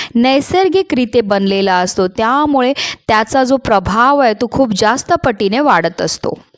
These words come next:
त्याचबरोबर आपल्याला थोडेसे जे अख्खे काळे उडीद लागणार,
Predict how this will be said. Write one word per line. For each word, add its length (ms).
त्याचबरोबर 580
आपल्याला 300
थोडेसे 580
जे 120
अख्खे 360
काळे 320
उडीद 280
लागणार, 340